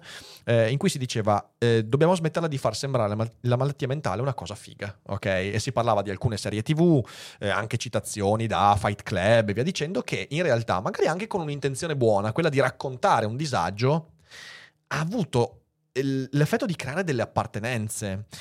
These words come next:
E ora, appunto, la depressione non diventa soltanto l'idea che io possa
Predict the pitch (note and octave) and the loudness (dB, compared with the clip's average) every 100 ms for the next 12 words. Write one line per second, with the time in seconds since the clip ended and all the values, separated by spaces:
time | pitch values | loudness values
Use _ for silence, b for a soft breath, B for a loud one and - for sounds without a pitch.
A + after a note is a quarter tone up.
0 | B B A#3+ A3 G#3 C4 C#4+ _ _ _ | B B 4 6 6 4 0 _ _ _
1 | _ - C#3 - C3+ A2 G2+ - - B2 | _ -4 0 4 2 2 -4 -4 -4 -4
2 | B2 D#3+ F#3 - - A#2 F2+ A#2 G3+ A3 | -2 -2 -2 -2 -4 -4 -2 0 0 0
3 | A2+ A#2+ D#4+ - - A2+ A#2 A#2 A#2 B2 | 0 2 2 0 -2 0 2 2 2 4
4 | A#2 B2+ - B2 B2+ D3+ D#3+ C3 C#3+ - | 4 4 0 0 2 2 2 2 2 2
5 | C#3 C#3+ - F3 D#3 D#3 | 2 2 -4 0 0 0